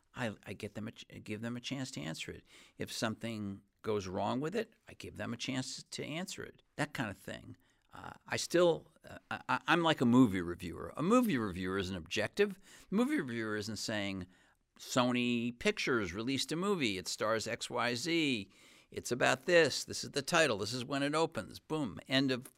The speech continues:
review." No, that's not what they do. They say, "This movie stinks," or, "This movie's great," or, "This movie's kind of in between," or, "It's a lot like this other movie," whatever. It's their opinion, and different reviewers will have different opinions.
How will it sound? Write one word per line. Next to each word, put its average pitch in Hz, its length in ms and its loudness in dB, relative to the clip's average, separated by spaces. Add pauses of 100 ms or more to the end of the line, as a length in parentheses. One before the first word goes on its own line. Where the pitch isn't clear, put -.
(200)
review." 160 480 0 (100)
No, 294 200 4
that's 214 200 0
not 220 140 4
what 113 120 -2
they 110 120 2
do. 107 260 -2 (200)
They - 80 -2
say, 180 220 -4 (120)
"This 262 220 0 (180)
movie 170 260 0
stinks," - 600 -2 (280)
or, 175 140 2
"This 214 240 2
movie's 185 340 0
great," 240 500 4
or, 170 80 -4
"This 196 240 0
movie's 190 280 -2
kind 196 220 -4
of 185 100 -2
in 202 160 0
between," 208 600 0
or, 127 80 -2
"It's 127 160 -6
a 160 40 -4
lot 190 300 2
like 196 200 -2
this 208 180 -6
other 233 180 0
movie," 110 400 0
whatever. 196 460 -2 (440)
It's - 200 -8
their 180 160 6
opinion, 139 480 0 (180)
and 123 300 -2 (260)
different 135 280 -2
reviewers 110 500 -2
will 104 80 -2
have 92 120 -2
different 92 320 -6
opinions. 82 540 -12